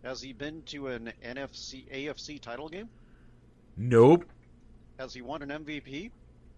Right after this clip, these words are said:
Speaker 2: Nope.
Speaker 1: So all he's done is maybe be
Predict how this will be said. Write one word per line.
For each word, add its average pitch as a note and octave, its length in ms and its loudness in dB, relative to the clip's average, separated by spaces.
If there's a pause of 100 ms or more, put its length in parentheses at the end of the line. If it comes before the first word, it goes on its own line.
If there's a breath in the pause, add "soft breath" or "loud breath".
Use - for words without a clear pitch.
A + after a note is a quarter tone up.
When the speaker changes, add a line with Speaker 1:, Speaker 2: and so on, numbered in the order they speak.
Speaker 2:
Nope. B2+ 1200 4 (1080)
Speaker 1:
So C3+ 240 -8 (160)
all E3 260 -4
he's G3+ 300 -10
done C3+ 560 -6 (160)
is B2+ 240 -12
maybe C#3 340 -10
be B2+ 560 -12